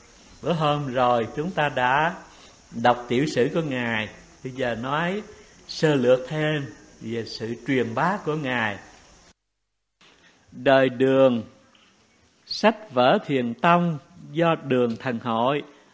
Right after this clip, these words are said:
Gọi là Đường Thần Hội vì Ngài Thần Hội sống trong đời Đường ở Trung Quốc. Gom lại thành một quyển.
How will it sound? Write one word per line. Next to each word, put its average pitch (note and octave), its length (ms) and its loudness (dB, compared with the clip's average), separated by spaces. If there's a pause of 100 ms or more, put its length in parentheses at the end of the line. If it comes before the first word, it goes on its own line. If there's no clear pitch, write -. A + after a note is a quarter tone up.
Gọi B2+ 140 2
là C3+ 80 0
Đường B2+ 300 -2
Thần B2 180 -10
Hội B2+ 320 -2
vì C3 140 -6
Ngài B2+ 160 -6
Thần A#2+ 220 -6
Hội B2 260 -2
sống G3 360 -2
trong D3+ 240 -6
đời B2+ 220 -6
Đường A#2+ 420 2 (320)
ở D3 60 -14
Trung D3+ 180 -6
Quốc. F3+ 340 0 (920)
Gom D#3+ 340 4
lại B2+ 460 4
thành A#2+ 300 -2
một A2+ 240 -4
quyển. C#3 440 2